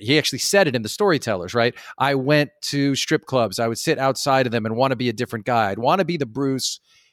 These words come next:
that the songs make you think I am, but I'm not quite that guy. I'm a more complex,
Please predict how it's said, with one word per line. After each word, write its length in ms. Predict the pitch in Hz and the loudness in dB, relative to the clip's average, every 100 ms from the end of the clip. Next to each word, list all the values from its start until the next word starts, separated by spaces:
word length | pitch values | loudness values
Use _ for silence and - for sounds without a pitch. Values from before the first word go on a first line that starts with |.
| _ - | _ -2
that 160 | 139 | 0
the 80 | 131 | 0
songs 580 | - 160 139 139 123 - _ - | 0 2 4 2 0 -6 _ -4
make 200 | 127 120 | -2 -2
you 80 | 123 | -4
think 240 | 123 113 | -4 -2
I 120 | 107 | -2
am, 340 | 98 92 85 82 _ _ | -2 -4 -8 -14 _ _
but 120 | 120 120 | -2 0
I'm 140 | 127 | 2
not 200 | 139 - | -2 -2
quite 380 | - 120 110 - | -2 0 0 -2
that 200 | 98 - | -6 -4
guy. 340 | 95 85 80 - | -6 -4 -6 -6
I'm 180 | 120 120 | -2 -2
a 20 | |
more 220 | 120 120 | 0 -2
complex, 840 | - 151 165 - 135 120 - - | -2 -4 -4 0 0 0 -4 -10